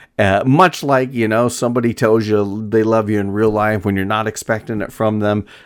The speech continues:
Uh, it, it kinda, it felt like such a real moment and really added to the heart and heartbreak of this scene between these two characters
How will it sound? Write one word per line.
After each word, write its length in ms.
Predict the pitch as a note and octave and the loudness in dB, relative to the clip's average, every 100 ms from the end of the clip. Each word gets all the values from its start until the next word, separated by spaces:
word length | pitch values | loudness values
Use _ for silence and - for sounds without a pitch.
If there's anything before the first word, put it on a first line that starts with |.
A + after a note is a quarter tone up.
| - | -8
Uh, 140 | F#2 - | -6 -4
it, 120 | - C3+ | -2 0
it 160 | C3 | -2
kinda, 340 | - C3+ B2+ B2 | -2 -2 0 -2
it 140 | - | 0
felt 380 | D3+ C3 - - | -2 -2 -2 -2
like 180 | A2+ - | -2 -2
such 320 | - C#3+ C3 | -4 -4 -2
a 60 | G#2 | -4
real 500 | G2 G#2 G#2+ G#2 F#2+ | -4 -2 2 2 2
moment 560 | E2+ D#2+ D#2 C#2 G1+ - - - - | -2 -2 -4 -6 -12 -20 -20 -14 -2
and 560 | G2 F#2 F#2 F#2+ G#2+ A2+ | 0 0 0 -4 0 2
really 260 | A2+ A2 - | 4 2 -4
added 360 | F2+ F#2 F#2+ - | -2 0 -2 -4
to 100 | F#2 | -6
the 80 | |
heart 480 | - - G2 F2+ F2+ | -6 -4 -2 -2 -4
and 160 | - D#2+ | -10 -6
heartbreak 720 | A2+ G#2+ E2 F2 F2+ E2+ - _ - - - | -2 -2 -2 -4 -2 -4 -10 _ -20 -12 -4
of 300 | E2+ E2 E2 | -4 -4 -4
this 200 | F2+ - | -6 -6
scene 640 | - F#2+ F2+ E2 C#2 F2 | -4 -2 -2 -2 -6 -6
between 420 | F2+ - F#2+ F2 | -6 -4 -4 -2
these 220 | E2 E2 - | -2 -4 -4
two 180 | F#2 | -6
characters 680 | E2+ F#2 E2+ E2+ F#2 D#2 D#2 | -4 -2 -2 -4 -6 -8 -8